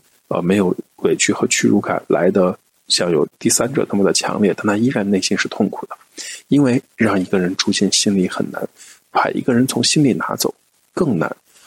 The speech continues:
而往往分手总是需要很长的时间才能走出来。分手之后的心理变化也是多种多样的，有人如释重负，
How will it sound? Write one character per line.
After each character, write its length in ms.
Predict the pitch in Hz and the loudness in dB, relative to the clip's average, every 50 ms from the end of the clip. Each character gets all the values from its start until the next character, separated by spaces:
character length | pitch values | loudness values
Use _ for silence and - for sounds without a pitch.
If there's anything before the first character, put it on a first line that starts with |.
| - _ | -20 _
而 160 | - 143 147 | -4 0 2
往 160 | 151 139 147 160 | 2 4 4 4
往 160 | 147 131 104 | 4 2 2
分 220 | - - 156 156 | 0 0 0 0
手 160 | 147 - 139 | 0 0 -2
总 120 | 131 - 127 | -2 -2 -2
是 140 | - - - | -2 0 0
需 160 | - - - | 2 2 2
要 100 | 147 127 - | 2 2 0
很 260 | - - - - - - | 0 -2 -2 -4 -4 -4
长 180 | - - - 120 | -4 -2 -2 -2
的 80 | 131 143 | -2 -2
时 140 | - - | -2 -2
间 220 | - - - 98 101 | -2 -2 -4 -2 -2
才 160 | - - - | -2 -4 -4
能 180 | - - 92 92 - | -2 -4 -4 -4 -4
走 120 | - - - | -4 -4 -4
出 140 | - - | -4 -4
来。 140 | - - - - _ _ _ - - - - - - | -4 -4 -6 -8 _ _ _ -20 -18 -18 -16 -10 -4
分 160 | - - 101 | -2 0 0
手 140 | 98 104 90 | 2 0 0
之 100 | - - | 2 0
后 180 | 95 - 107 | 2 2 0
的 80 | 104 - | 0 0
心 160 | - - 107 | 0 2 2
理 60 | 98 | 2
变 180 | 95 - - 110 | 2 2 0 -2
化 220 | 113 - - 98 | -2 -2 -2 -4
也 100 | 95 - - | -4 -4 -4
是 100 | - - - | -6 -6 -4
多 160 | - - 95 | -2 0 0
种 140 | - - 98 | 0 0 0
多 160 | - - 107 | 0 2 2
样 240 | 117 123 107 101 92 | 2 0 0 -4 -8
的， 120 | - - - _ _ - - - - _ | -12 -16 -20 _ _ -20 -20 -20 -12 _
有 140 | - - - | 0 0 2
人 120 | 90 101 117 | 4 4 4
如 180 | 123 120 - | 4 2 2
释 160 | - - - - | 2 0 0 0
重 240 | - 135 120 113 110 | 2 2 2 2 2
负， 240 | - - - - | 0 0 -2 -2